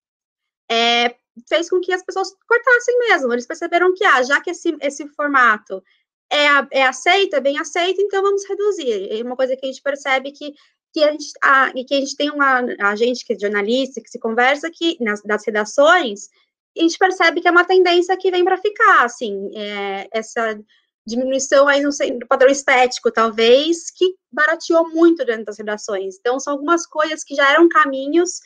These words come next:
que a pandemia mostrou que, ah, deu certo e que a tendência é que continue, assim, né? Então, é uma coisa que é pra, quando a gente vai, é, pra gente pontuar bastante.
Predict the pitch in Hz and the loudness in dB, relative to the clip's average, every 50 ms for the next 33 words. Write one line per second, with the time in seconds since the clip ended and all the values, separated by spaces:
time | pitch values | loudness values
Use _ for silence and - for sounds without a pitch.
0 | _ _ _ _ _ - 269 269 302 302 285 285 285 277 285 285 277 269 277 277 | _ _ _ _ _ 0 0 0 0 0 0 0 0 0 0 0 0 2 0 -2
1 | 277 - - 277 277 285 - 330 302 277 254 240 233 240 262 269 285 285 - - | -2 2 2 2 2 2 -2 0 2 2 2 2 2 4 2 2 2 0 -2 0
2 | 302 277 262 277 285 285 294 - 311 294 311 311 302 - 330 320 320 302 285 277 | 2 2 2 2 0 -2 -6 -16 -14 -10 -10 -10 -10 -10 -12 -10 -8 -2 0 0
3 | 285 302 330 330 - - 339 339 - - 254 269 269 330 330 - 330 320 339 - | 0 0 -4 -8 -6 -4 -4 -4 -2 0 -2 -2 -2 -4 -10 -10 -6 -6 -6 -2
4 | - 349 311 330 339 349 349 311 262 226 190 185 - - - 370 - 170 170 170 | -2 0 4 6 6 6 6 4 0 -4 -6 -6 -6 -8 -12 -12 -12 -12 -10 -12
5 | - 370 _ _ _ _ - 208 208 208 220 226 - - 247 240 247 240 - 254 | -12 -14 _ _ _ _ -20 -18 -16 -12 -10 -4 2 2 2 4 2 0 0 -4
6 | 254 - 247 247 240 240 - _ _ _ _ _ _ - 233 226 226 - - 247 | -2 0 0 0 0 -2 -4 _ _ _ _ _ _ -4 -2 -2 -2 0 0 0
7 | 233 240 - 220 240 233 - - 220 208 208 202 202 202 202 - 208 226 208 _ | 0 0 0 -2 -2 -2 -2 -6 -6 -4 -4 -2 -2 -4 -4 -6 -8 -14 -18 _
8 | _ _ _ - 233 226 - - - 226 - - 240 240 240 269 254 240 226 247 | _ _ _ -4 -4 -2 -4 -6 -16 -16 -8 -4 -4 -4 0 2 2 2 4 2
9 | 254 254 - - 226 202 190 185 185 - - 175 | 0 0 0 0 0 2 2 -2 -4 -8 -12 -14